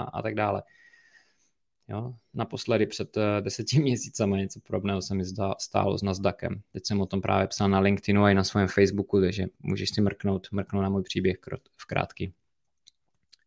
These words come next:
A nemovitosti to nemají. Nemovitosti nemají jednu nějakou částku, která by byla vyjádřena grafem, který se každou vteřinu mění. Jo? Nemovitosti nemají částku, která by byla vyjádřena grafem,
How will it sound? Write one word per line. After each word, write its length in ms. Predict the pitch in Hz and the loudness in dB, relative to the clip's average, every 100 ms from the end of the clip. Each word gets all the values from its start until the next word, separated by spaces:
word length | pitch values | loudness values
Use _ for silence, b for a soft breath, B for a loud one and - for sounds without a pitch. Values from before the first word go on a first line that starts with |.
| _ B B B B B _ - | _ B B B B B _ 2
A 140 | 110 - | 6 8
nemovitosti 540 | 120 143 156 165 156 165 | 10 12 12 10 6 6
to 100 | 160 | 8
nemají. 300 | 156 151 113 | 8 8 8
Nemovitosti 540 | 117 123 131 135 139 | 6 4 2 2 4
nemají 480 | 131 135 135 123 117 | 6 6 6 4 6
jednu 380 | 123 127 135 131 | 6 6 6 6
nějakou 400 | 117 117 - 131 | 6 2 2 2
částku, 640 | - 107 104 - - 123 | 6 4 4 0 4 4
která 360 | 123 113 113 | 6 6 6
by 100 | 110 | 6
byla 540 | 113 110 110 104 101 104 | 4 6 8 8 6 4
vyjádřena 560 | 101 117 110 107 113 117 | 0 2 2 2 2 2
grafem, 520 | 104 101 - 107 117 | 4 2 4 4 4
který 260 | - 110 110 | 2 2 4
se 140 | 110 | 2
každou 300 | 113 101 113 | 0 2 2
vteřinu 380 | 107 107 101 107 | 2 0 2 2
mění. 400 | 104 104 98 90 _ _ _ _ _ _ _ _ _ _ _ _ _ _ _ | 2 0 -2 -6 _ _ _ _ _ _ _ _ _ _ _ _ _ _ _
Jo? 220 | - 107 127 _ _ _ - | -12 -10 -12 _ _ _ -2
Nemovitosti 560 | 110 135 139 135 - | 4 4 4 2 4
nemají 280 | 120 123 135 | 4 6 6
částku, 480 | 135 117 90 - 107 | 4 2 0 -4 -4
která 260 | 104 101 104 | -2 0 2
by 100 | 101 | 2
byla 180 | 110 | 2
vyjádřena 500 | 101 104 101 101 117 | 4 4 2 0 0
grafem, 400 | 107 98 - 101 | 2 0 0 -4